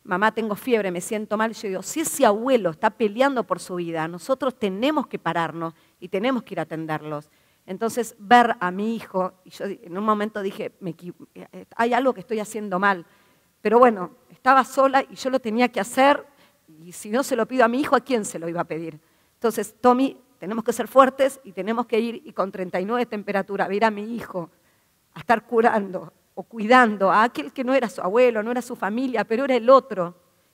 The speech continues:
el cuerpo, el otro, la solidaridad y demás,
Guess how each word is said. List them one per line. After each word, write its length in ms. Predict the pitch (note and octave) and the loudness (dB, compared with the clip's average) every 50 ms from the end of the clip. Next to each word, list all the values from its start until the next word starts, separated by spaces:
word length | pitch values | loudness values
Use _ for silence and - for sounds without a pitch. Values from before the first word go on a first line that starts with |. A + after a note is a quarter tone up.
| _ | _
el 160 | - F#3+ G3+ - | -12 -10 -10 -4
cuerpo, 580 | - C4+ C4 B3+ B3 A#3 G#3 G#3+ - A3 G#3+ | 0 2 2 2 2 0 -2 -4 -8 -10 -10
el 140 | G#3 A3 A#3+ | -6 -4 -2
otro, 500 | B3 A#3+ A#3 A3+ A#3 A3 G#3 G3+ G3 F#3+ _ _ _ _ _ _ _ _ _ _ | -2 0 -2 -4 -6 -10 -12 -12 -12 -14 _ _ _ _ _ _ _ _ _ _
la 100 | F#3 F3 | -16 -12
solidaridad 720 | - G#3 G3+ G3+ F#3+ G3 F#3 F#3 G#3 G#3 A3+ A#3 A3 A3 | -10 -10 -8 -6 -4 -4 -4 -4 -2 0 2 2 2 2
y 60 | G#3 | 0
demás, 380 | G3+ A3 A3+ A#3 A#3 A3+ - | -2 -2 -2 -2 -2 -2 -6